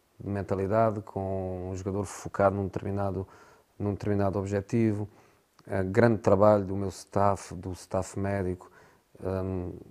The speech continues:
do jogador, e acho que até para a própria equipa não era o que ele podia fazer por nós, não era que nós estivéssemos à espera que ele chegasse e que, hum,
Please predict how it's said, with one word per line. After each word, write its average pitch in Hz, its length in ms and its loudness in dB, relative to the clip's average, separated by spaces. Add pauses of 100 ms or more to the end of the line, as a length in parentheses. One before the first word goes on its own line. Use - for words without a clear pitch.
(120)
do 98 220 -2
jogador, 98 520 2
e 101 120 0
acho 107 160 0
que - 80 -2
até 113 180 2
para 113 140 2
a - 20 4
própria 107 520 0
equipa 107 520 -2 (360)
não 107 300 4
era 113 140 8
o 104 60 2
que - 120 -4
ele 107 80 0
podia 107 260 0
fazer 104 280 2
por 107 180 0
nós, 101 500 0 (360)
não 104 180 2
era 107 140 2
que - 160 -6
nós 104 160 2
estivéssemos 104 420 -2
à 98 60 2
espera 101 340 0
que - 100 -8
ele 104 80 0
chegasse 104 560 0 (500)
e 104 100 -6
que, 104 480 2
hum, 98 440 -6